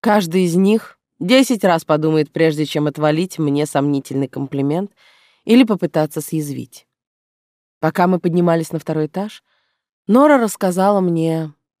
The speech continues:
что в доме или, как принято говорить в замке, почти не бывает шумных вечеринок, за исключением тех, что изредка устраивает для друзей миледи Лоури Эльдандааль.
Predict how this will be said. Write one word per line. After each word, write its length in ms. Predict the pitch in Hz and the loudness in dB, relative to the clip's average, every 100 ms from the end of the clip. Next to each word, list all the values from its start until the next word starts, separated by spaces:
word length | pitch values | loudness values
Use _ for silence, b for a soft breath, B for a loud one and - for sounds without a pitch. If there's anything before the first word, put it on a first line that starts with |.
| - | -16
что 160 | - 165 | -6 -4
в 100 | 151 | 0
доме 360 | 170 170 165 | 2 2 0
или, 280 | - 170 160 | -2 -4 -4
как 220 | - 143 | -4 -8
принято 380 | - 156 143 143 | -6 -4 -4 -4
говорить 320 | 147 147 151 | -4 -4 -4
в 80 | 160 | -4
замке, 360 | 214 240 - 214 B B B B | -4 -4 -6 -12 B B B B
почти 420 | 240 240 - 247 | -2 0 0 2
не 220 | 240 269 | 4 4
бывает 400 | 240 220 214 220 | 4 4 4 0
шумных 420 | - - 160 160 151 | -4 -6 -4 -4 -8
вечеринок, 540 | 151 - 143 127 123 | -12 -10 -10 -10 -14
за 180 | - 214 | 0 0
исключением 600 | 214 202 185 - 165 156 | 2 0 -2 -2 0 -2
тех, 360 | 151 - 190 214 | -4 -6 -6 -6
что 160 | - 233 | -6 -2
изредка 500 | 320 254 165 - 151 | -2 -2 -4 -6 -8
устраивает 600 | - 151 143 147 151 151 | -8 -6 -4 -2 -4 -4
для 120 | 156 | -4
друзей 400 | 143 147 143 160 | -6 -6 -4 -2
миледи 460 | 165 147 143 143 160 b b - | 0 -2 -2 -4 -10 b b -2
Лоури 500 | 185 175 170 175 - | 2 4 2 -2 -4
Эльдандааль. 800 | 165 165 151 147 147 139 117 117 | -4 -2 -2 -4 -6 -8 -10 -16